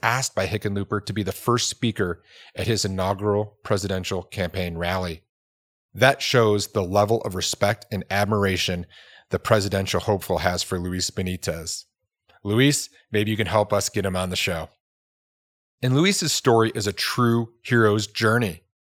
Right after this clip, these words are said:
He follows the archetypal hero's journey pattern where he has his ordinary world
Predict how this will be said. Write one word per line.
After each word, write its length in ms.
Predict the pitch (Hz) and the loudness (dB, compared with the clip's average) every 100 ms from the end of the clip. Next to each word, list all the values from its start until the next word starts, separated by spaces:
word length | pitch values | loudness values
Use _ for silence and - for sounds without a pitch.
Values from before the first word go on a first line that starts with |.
| _ _ _ _ _ _ _ | _ _ _ _ _ _ _
He 120 | - | -8
follows 400 | 117 131 135 139 | 2 6 6 4
the 120 | 110 - 107 | -2 -6 -2
archetypal 920 | 120 117 - - 117 113 107 98 - _ _ _ | -4 -4 -8 -2 -2 0 0 0 -6 _ _ _
hero's 440 | - 139 123 117 101 | -4 0 2 0 -2
journey 340 | 120 113 107 | 0 0 0
pattern 600 | - - 101 107 95 87 87 _ _ _ | -6 2 4 4 0 -6 -12 _ _ _
where 480 | - 113 107 98 92 _ _ | -2 2 2 2 -4 _ _
he 320 | - 117 110 | -8 -6 -4
has 520 | 104 110 101 98 - _ _ _ _ | 2 2 2 -2 -8 _ _ _ _
his 200 | - 113 - | -4 -4 0
ordinary 500 | 135 127 117 113 110 | 2 4 4 4 2
world 600 | 95 104 110 107 95 85 | 0 0 2 2 0 -6